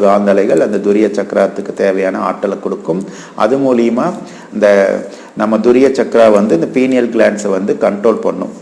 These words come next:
பீனியல் கிளாண்ட்ஸ் பார்த்தீங்கன்னா பலவிதமான அற்புதமான ரசாயனங்களை வந்து சுரக்கும். சரிங்களா? அதை வந்து ஆன-, ஆனந்த சுரப்பின்னு அதுக்கு ஒரு பேர் இருக்கு. சரிங்களா? அந்த சுரப்பி மகிழ்ச்சியா இருக்கும்போது, ஒரு ஆனந்தமா இருக்கும்போது தான் அந்த சுரப்பி வந்து சுரக்கும். அதுலேருந்து சுரக்கக்கூடிய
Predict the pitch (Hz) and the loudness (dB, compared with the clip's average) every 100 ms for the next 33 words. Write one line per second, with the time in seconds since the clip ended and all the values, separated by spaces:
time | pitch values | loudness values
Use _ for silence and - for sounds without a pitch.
0 | - 156 156 135 113 110 107 - 98 98 | -2 0 0 -2 2 0 0 -4 -8 -6
1 | 98 101 143 139 - - - 104 120 120 | -8 -6 -6 -8 -14 -12 -2 0 2 2
2 | 113 113 123 113 - 117 113 113 123 101 | 0 0 0 -2 -4 -4 -2 -2 0 -2
3 | - 113 107 107 98 98 127 - 101 101 | 0 -2 -2 -2 -2 -2 -6 -4 -2 -2
4 | 95 - - - - 98 95 98 110 - | -6 -12 -16 -20 -4 -4 -2 -4 -4 -6
5 | - 113 123 135 123 143 131 113 117 113 | -8 -2 2 4 2 2 0 0 0 0
6 | 135 139 131 131 123 113 - 117 135 117 | 2 2 0 0 -2 -2 -2 -2 -2 -4
7 | - 101 - 104 104 98 - 101 - 107 | -2 -2 0 0 2 -2 -4 -12 -10 -8
8 | 101 101 120 120 - - 120 139 139 135 | -8 -4 -6 -6 -18 -6 -4 0 2 2
9 | 135 143 143 117 120 131 - 127 117 107 | 2 0 0 0 2 -2 0 2 2 -2
10 | 110 107 107 - - 107 104 110 110 113 | -2 0 0 -2 -4 -4 -2 -2 -2 0
11 | 113 - 101 101 98 147 214 - - - | 0 -2 -2 0 0 -4 -4 -6 -14 -8
12 | 110 110 110 - 117 120 123 104 113 131 | -2 0 0 0 -2 0 0 0 -2 -2
13 | 104 98 101 104 113 123 131 139 120 110 | 0 -2 0 -2 0 -2 -2 -2 -2 -4
14 | 113 107 113 117 | -6 -6 -2 0